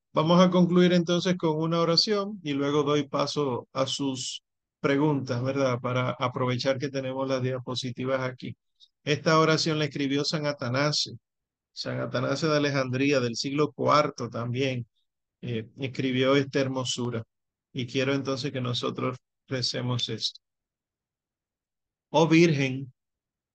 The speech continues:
tu gloria supera todas las cosas creadas. ¿Qué hay que se pueda asemejar a tu nobleza, Madre del Verbo de Dios? ¿A quién te compararé, oh Virgen, de entre toda la creación?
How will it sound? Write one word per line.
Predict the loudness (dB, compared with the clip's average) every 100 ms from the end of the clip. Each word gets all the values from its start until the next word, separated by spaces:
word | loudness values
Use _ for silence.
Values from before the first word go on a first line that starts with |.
| _ 0
tu | 4
gloria | 6 8 8 6
supera | 2 4 4 4 2 -2 _ _ 2
todas | 4 6 2 0
las | -4 -4
cosas | -2 -2 -2 -4
creadas. | -4 -4 -4 -4 -6 -6 -4 -6 -8 _ _ _ _ _ _ _ _ _ _
¿Qué | 6 8
hay | 8 6 4
que | 0
se | 0 0
pueda | 2 4 4
asemejar | 2 -2 -2 -2 2 2
a | 0
tu | -4
nobleza, | -2 -2 -2 -4 -6 -8 _
Madre | 0 2 2 2
del | 0 0
Verbo | -2 0 -2
de | -4 -4
Dios? | -4 -2 -4 -4 _ _ _ _ _ _
¿A | 0 2
quién | 6 6 6
te | 6
compararé, | 6 4 4 4 4 4 0 -6 _
oh | 0 4
Virgen, | 6 6 4 0 -2
de | 0 0
entre | 0 -2 -4
toda | 0 2 2
la | 2 0
creación? | -4 -2 -2 0 -2 -4 -10